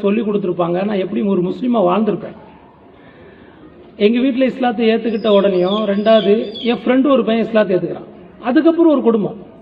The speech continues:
நான் ஆறு மாசம் இந்த பூமியில முஸ்லீமா வாழ்ந்துகிட்டு இருக்கேன், ஒரு எட்டு பேர் இஸ்லாத்தை ஏத்துக்கிட்டாங்க.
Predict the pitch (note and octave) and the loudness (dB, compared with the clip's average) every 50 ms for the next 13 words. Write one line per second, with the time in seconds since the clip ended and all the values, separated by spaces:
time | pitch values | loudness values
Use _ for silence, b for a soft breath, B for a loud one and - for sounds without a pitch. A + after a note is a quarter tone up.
0 | - - - - - - - - G3 F#3 F3 F#3 G3+ A#3 A#3+ B3 A#3 A#3 B3+ A#3+ | -20 -20 -20 -20 -20 -20 -14 -10 -6 -4 0 2 4 4 4 4 2 0 0 0
1 | - C#4 C4 C4 A#3 G#3+ F3+ F3 A3+ A#3 A#3 A#3 A3+ G#3 G3+ G3+ - A#3+ A#3 A#3 | 0 2 2 2 2 0 0 0 2 2 2 2 2 2 0 -2 -2 -2 0 2
2 | G#3+ F#3+ G3 G#3 G3+ G3 - F3 F3 E3 D3 E3+ G3+ C4 C#4 - B B B B | 2 2 2 0 0 -2 -6 -6 -6 -6 -6 -6 -8 -8 -12 -14 B B B B
3 | B B B B B B - - - A3+ A3+ A#3 A3+ G#3+ A3 G#3+ G#3+ - C4+ A3+ | B B B B B B -20 -10 -2 0 2 4 4 4 2 2 0 -2 0 2
4 | C4+ C4+ B3+ - - A#3+ A3 - G#3 F3+ E3+ E3 D3+ - D3+ - - | 2 0 0 0 2 2 2 2 2 0 0 0 -4 -8 -12 -14 -16